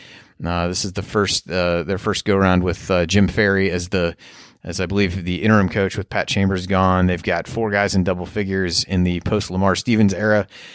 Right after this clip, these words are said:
uh, led by Isaiah Brockington, who's averaging fifteen points a game, Myron Jones at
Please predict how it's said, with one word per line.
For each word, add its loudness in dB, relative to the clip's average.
uh, -2
led 0
by 4
Isaiah 2
Brockington, 2
who's -2
averaging -2
fifteen -2
points 0
a -4
game, 2
Myron 4
Jones 2
at -2